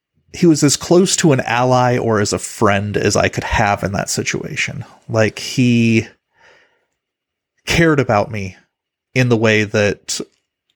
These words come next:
Larry, the leader of this whole thing, did not. And that he, that he wanted me to be okay.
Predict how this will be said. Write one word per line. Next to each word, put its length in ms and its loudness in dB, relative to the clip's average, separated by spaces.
Larry, 680 0
the 340 -6
leader 360 0
of 100 -6
this 160 -4
whole 160 -4
thing, 240 -10
did 240 -14
not. 640 -6
And 200 0
that 140 2
he, 600 2
that 240 0
he 180 2
wanted 480 2
me 160 -6
to 80 -6
be 220 -8
okay. 500 -12